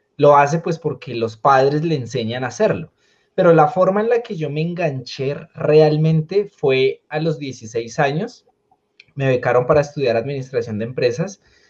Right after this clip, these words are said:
y me encontré el libro Padre Rico, Padre Pobre. Yo creo que acá todos lo han leído, no sé si lo han leído, nos pueden comentar si lo han leído, pero ese libro me, me llamó la atención que en la parte de atrás del libro decía,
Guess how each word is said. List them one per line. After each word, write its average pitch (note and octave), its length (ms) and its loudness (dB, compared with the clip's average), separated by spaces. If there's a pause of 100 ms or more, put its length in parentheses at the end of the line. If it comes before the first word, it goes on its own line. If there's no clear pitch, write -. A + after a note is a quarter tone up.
(140)
y E3+ 100 0
me D#3 80 8
encontré D#3 380 2
el D3 100 2
libro D#3+ 460 4
Padre D#3+ 300 6
Rico, D#3 300 -2
Padre C3+ 240 2
Pobre. G#2+ 360 -2
Yo G#2 120 -12
creo E3 180 -4
que G3 300 -4 (100)
acá C3+ 280 -2
todos F#3+ 280 6
lo A3 100 4
han F3 120 4
leído, F3 340 4
no E3 140 -4
sé D#3 320 2 (460)
si D3 240 -6
lo C#3+ 120 -2
han C#3 140 -2
leído, D#3 380 2
nos E3+ 160 -8
pueden B2 200 -4
comentar B2 420 -6
si C3 120 -12
lo C#3 100 -4
han B2+ 120 -4
leído, C#3+ 440 -2 (1040)
pero F3+ 180 6
ese F3+ 200 6
libro G#3 600 4 (840)
me, F3 480 0
me F3 200 0
llamó D#3 220 4
la D#3+ 100 6
atención E3+ 400 0
que D3+ 80 -4
en F3+ 60 -2
la F3+ 140 0
parte C#3 300 2
de E3+ 60 4
atrás C#3+ 280 -2
del D3 160 -2
libro D#3 260 2
decía, D3 540 0